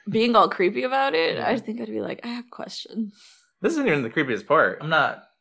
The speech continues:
Speaker 2: into how normal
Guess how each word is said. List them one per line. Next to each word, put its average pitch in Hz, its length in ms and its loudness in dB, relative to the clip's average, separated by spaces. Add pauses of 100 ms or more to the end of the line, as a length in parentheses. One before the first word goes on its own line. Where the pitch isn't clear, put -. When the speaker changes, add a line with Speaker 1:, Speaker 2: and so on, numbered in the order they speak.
(300)
Speaker 2:
into 131 460 -2
how 107 680 -2 (160)
normal 120 760 -4